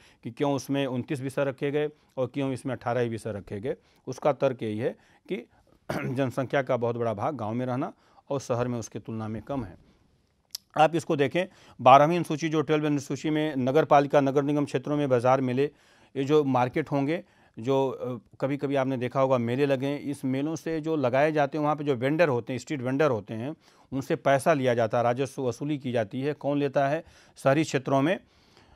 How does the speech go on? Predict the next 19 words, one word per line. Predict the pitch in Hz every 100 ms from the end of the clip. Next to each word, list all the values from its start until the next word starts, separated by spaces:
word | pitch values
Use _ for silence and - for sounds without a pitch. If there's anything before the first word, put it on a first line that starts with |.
| - - -
ये | 139 147 143 139 135 107
नगर | 123 127 147 139 104
मेयर | 127 127 147 151
को | 160
अधिकार | 143 151 147
दिया | 147 151
गया | 143 151
है, | 151
नगर | 143 123 123
पालिका | 127 123 127 131
में | 131
अध्यक्ष, | 113 147 139 127
नगर | 120
पालिका | 117 117 117
अध्यक्ष | 113 131 143
को | - 139 - 123
दिया | 123 139
गया | 139 143
है, | 139